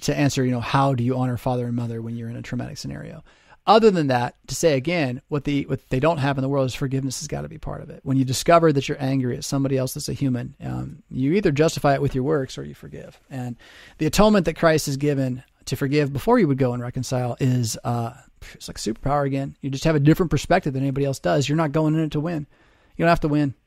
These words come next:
No winning involved. You already won. Now it's a matter of sharing what has been won. It's a very different way to see the world. Uh, Esther says this, uh, "How would you counsel someone who is having a hard time praying in front of family members, like at the table, because of a difference in beliefs about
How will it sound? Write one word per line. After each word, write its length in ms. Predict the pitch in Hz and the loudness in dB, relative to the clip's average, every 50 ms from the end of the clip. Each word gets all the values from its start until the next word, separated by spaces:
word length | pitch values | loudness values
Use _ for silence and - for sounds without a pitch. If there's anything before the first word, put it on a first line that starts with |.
| _ _ _ _ - | _ _ _ _ -6
No 160 | 160 165 170 | -4 -2 0
winning 240 | 165 185 190 190 180 | 0 0 0 0 0
involved. 320 | 170 151 170 180 180 151 | 2 4 4 4 4 4
You 60 | 147 | 2
already 100 | 151 151 | 0 -2
won. 260 | 143 147 156 147 131 - _ _ - | -2 -2 -4 -4 -6 -10 _ _ -18
Now 300 | - - 147 147 156 175 | -12 -6 -2 0 0 0
it's 100 | 175 143 | 0 0
a 20 | |
matter 140 | 156 151 147 | 0 -2 -2
of 60 | 135 | -2
sharing 360 | - - 147 147 160 156 135 120 | -2 -2 -2 0 0 0 -4 -4
what 180 | 160 165 143 | -6 -6 -6
has 180 | - 139 143 139 | -4 -4 -6 -4
been 140 | 143 139 135 | -4 -4 -4
won. 180 | 143 147 131 - - - - - - - _ - - | -4 -8 -10 -12 -16 -20 -20 -20 -20 -20 _ -6 -2
It's 20 | |
a 60 | 170 | 0
very 400 | 156 139 135 156 185 196 190 185 | 0 2 2 4 4 4 4 4
different 240 | 170 175 - 175 170 | 2 0 -2 -4 -4
way 80 | 160 160 | -4 -6
to 60 | 151 | -6
see 180 | - - 151 147 | -6 -6 -6 -4
the 80 | 147 | -4
world. 240 | 143 151 147 143 - - _ _ _ _ _ _ - | -4 -4 -6 -6 -8 -12 _ _ _ _ _ _ -8
Uh, 40 | - | -4
Esther 260 | 175 208 202 - 214 | 2 2 4 4 4
says 200 | - - 196 160 | 4 4 4 4
this, 240 | 160 185 165 - - _ _ _ _ _ _ _ _ _ _ _ _ _ - | 4 0 0 -2 -6 _ _ _ _ _ _ _ _ _ _ _ _ _ -4
uh, 140 | 156 170 165 | -2 -2 -2
"How 340 | 127 - 202 233 262 269 | 0 2 4 6 6 6
would 220 | 226 202 214 214 170 | 4 4 2 2 2
you 180 | 175 196 202 | 0 -2 -2
counsel 400 | - - - 185 202 - - 196 | -2 -4 -4 -4 -4 -2 -2 -4
someone 320 | - - 180 175 175 170 160 | 0 0 0 0 0 0 0
who 160 | 135 156 165 | 2 2 2
is 140 | 160 143 - | 2 0 0
having 320 | 156 170 180 175 185 170 | 0 0 0 0 0 -2
a 100 | 143 131 | -2 -4
hard 320 | 117 - 180 208 214 190 - | -2 2 2 2 2 2 0
time 260 | 151 139 143 143 135 | -2 0 0 -2 -2
praying 340 | - - 185 185 185 185 170 | -2 -2 -4 -4 -4 -6 -6
in 80 | 147 | -6
front 200 | - - 165 151 | -4 -4 -4 -4
of 80 | 131 - | -4 -4
family 300 | - 156 160 165 156 135 | -4 -2 -2 0 0 0
members, 440 | 120 113 113 113 120 143 170 - - | -2 -2 -4 -4 -2 -4 -4 -4 -4
like 200 | 127 131 131 - | -4 -4 -2 -4
at 100 | 120 - | -6 -6
the 80 | 165 | -8
table, 320 | - - 123 120 113 139 160 | -8 -6 -4 -2 -2 0 0
because 320 | 151 139 - 151 147 143 | 0 0 2 2 2 2
of 100 | 147 135 | 0 -4
a 40 | 135 | -4
difference 420 | 127 156 175 170 - 175 160 - | -2 -2 -2 0 0 0 -2 -2
in 160 | - 147 131 | -2 -2 -2
beliefs 400 | 120 127 120 131 143 147 - - | -2 -2 -2 -4 -4 -6 -6 -8
about 380 | - 170 131 - 120 117 123 | -8 -8 -6 -6 -6 -6 -8